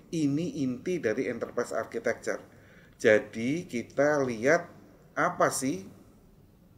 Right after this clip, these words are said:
E A itu. E A terdi-, terdiri dari strategi, ditambah bisnis, dan teknologi. Jadi, kita harus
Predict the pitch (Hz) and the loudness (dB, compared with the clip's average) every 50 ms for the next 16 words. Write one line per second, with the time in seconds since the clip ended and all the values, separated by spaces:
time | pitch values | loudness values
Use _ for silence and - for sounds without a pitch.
0 | - - - 131 135 - 127 123 120 123 113 101 - - 120 139 151 - - - | -12 -2 0 0 0 2 2 4 4 4 2 -2 -4 -4 -4 -4 -4 -6 -14 -20
1 | - - - - - - - 151 156 - - 165 175 196 196 190 - 156 131 117 | -20 -20 -20 -20 -20 -2 0 0 2 2 2 2 2 2 0 0 -2 -6 -6 -4
2 | 120 123 123 - - - - - - - - - - - - - - - 139 117 | -4 -4 -4 -4 -8 -18 -20 -20 -20 -20 -20 -20 -20 -20 -20 -20 0 0 0 2
3 | - 123 131 143 180 165 123 120 113 117 113 110 107 98 - - - - - - | 2 0 2 2 0 4 4 4 4 4 2 -2 -6 -10 -12 -20 -18 -16 -8 -2
4 | - 127 123 117 - - 107 - - 117 135 175 202 226 - - - - - - | 4 4 4 4 4 2 -2 -2 -2 -6 -6 -6 -6 -10 -14 -18 -20 -20 -20 -20
5 | - - 143 135 - 139 123 117 120 117 113 - - 120 104 - - 127 127 143 | -2 -2 -2 2 4 4 4 6 6 4 4 4 0 -2 -2 -2 -4 -2 -2 -2
6 | 175 170 - - - 117 110 107 107 117 - 123 123 117 120 120 117 - 120 101 | -2 -2 -8 -2 0 0 0 2 0 -2 0 2 2 4 2 2 2 -4 -8 -8
7 | 95 95 - - - - - - - - - - - - 123 110 104 101 98 - | -8 -10 -14 -20 -20 -20 -20 -20 -20 -20 -20 -20 -2 2 4 6 6 6 2 0
8 | - - 131 139 165 185 208 233 240 - - - - - - - - - - _ | -2 0 0 0 0 0 -4 -6 -8 -12 -16 -20 -20 -20 -20 -20 -20 -20 -20 _
9 | - - - - - - - - - - - - - - - _ _ _ - - | -20 -20 -20 -20 -20 -20 -20 -20 -20 -20 -20 -20 -20 -20 -20 _ _ _ -6 -4
10 | 135 127 127 - - 151 156 170 175 175 185 - - - - - - - - - | -2 -2 -2 -4 -2 -2 0 0 0 -4 -6 -10 -16 -20 -20 -20 -20 -20 -20 -20
11 | - - - - - - - 135 160 202 196 185 160 - - - | -20 -20 -20 -20 -20 -8 -2 0 2 2 2 2 -2 -2 -6 -8